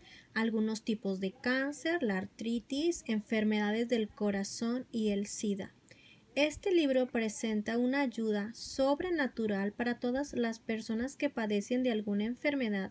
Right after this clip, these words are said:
incurable. La palabra de Dios es sobrenatural y la mezcla de nuestra fe con la palabra de Dios hablada representa una manera de aplicar la medicina de Dios.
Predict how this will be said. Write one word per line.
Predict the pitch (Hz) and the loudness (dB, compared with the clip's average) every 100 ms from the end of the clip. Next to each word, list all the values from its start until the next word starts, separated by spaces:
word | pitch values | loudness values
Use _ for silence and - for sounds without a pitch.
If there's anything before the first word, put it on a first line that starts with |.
| - | -4
incurable. | 233 220 - 240 247 247 208 208 - - - - - - | -2 -2 -2 -2 0 0 -2 -4 -12 -20 -20 -20 -20 -6
La | 277 285 277 | 4 4 6
palabra | 277 277 277 339 | 4 4 4 2
de | 349 | 2
Dios | 285 233 233 - | 2 2 0 -4
es | 240 220 | -4 -2
sobrenatural | 233 226 214 196 - 202 196 214 - | -2 -2 0 -2 -2 -2 -2 -2 -2
y | 226 | 0
la | 208 | 2
mezcla | 214 240 269 - 220 202 | 2 2 0 0 0 2
de | 202 | 2
nuestra | 226 254 - 359 381 | 0 -2 -2 -4 -4
fe | - 240 233 - | 0 0 0 -4
con | 220 208 | 0 2
la | 196 | 0
palabra | 202 196 196 196 226 | 0 0 0 0 0
de | 277 294 | 0 2
Dios | 254 247 - | 0 0 -4
hablada | 254 269 262 226 214 254 - - - - 269 | -4 0 0 0 -2 -4 -10 -20 -20 -10 -4
representa | 285 320 302 302 294 - 302 302 294 349 | 0 0 0 0 0 -2 -4 -4 -2 0
una | 277 240 226 | 2 0 0
manera | 196 196 208 | 0 0 0
de | 214 196 | 0 -2
aplicar | 208 202 - 214 240 | -2 -6 -2 -2 -2
la | 269 | -2
medicina | 254 208 196 - 202 196 | 0 0 -2 -2 -2 0
de | 202 202 | 0 0
Dios. | 208 208 - | -2 -2 -8